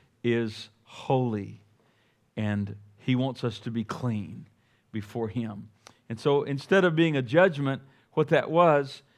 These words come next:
that was a mercy. That was a mercy of the Lord. You know, one of the prayers that I've prayed several times in my life, and I think you should pray it too,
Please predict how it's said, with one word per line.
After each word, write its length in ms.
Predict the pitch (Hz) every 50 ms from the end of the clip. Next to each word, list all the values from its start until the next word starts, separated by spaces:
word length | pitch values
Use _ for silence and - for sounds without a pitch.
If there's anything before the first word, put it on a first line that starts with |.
| _ _ _
that 200 | 143 156 151 151
was 160 | 160 135 160
a 60 | 160
mercy. 600 | 156 160 170 180 170 - - 139 117 107 107 117 127 - _ _ _ _ _ _ _ _ _ _ _ _ _ _
That 160 | 170 185 160
was 160 | 175 175 156
a 40 | 185
mercy 480 | 175 180 180 190 190 175 - - 185 160
of 120 | 160 147
the 80 | 147 156
Lord. 540 | 156 160 165 165 151 135 123 120 120 123 - _ _ _ _ _ _ _ _ _ _ _ _ _ _ _ _
You 80 | -
know, 80 | 151 151
one 140 | 160 175 175
of 60 | 156
the 80 | 156
prayers 480 | 135 - - 175 175 175 170 160 135 110
that 180 | 139 139 131 131
I've 240 | 143 147 147 139
prayed 720 | - - - 156 160 156 147 131 135 - - 131 123 123 120
several 280 | - 151 147 143 139
times 360 | 120 - 147 156 156 139 127 127
in 60 | 127
my 100 | 123 120
life, 340 | 123 135 147 156 143 127 110 - - _ _ _ _ _ _
and 140 | - 113 117
I 60 | 120
think 300 | 123 - - 156 151 -
you 120 | 143 156 165
should 300 | 156 - 139 131 113 -
pray 200 | - 147 143 135
it 140 | 123 - -
too, 220 | 170 170 156 127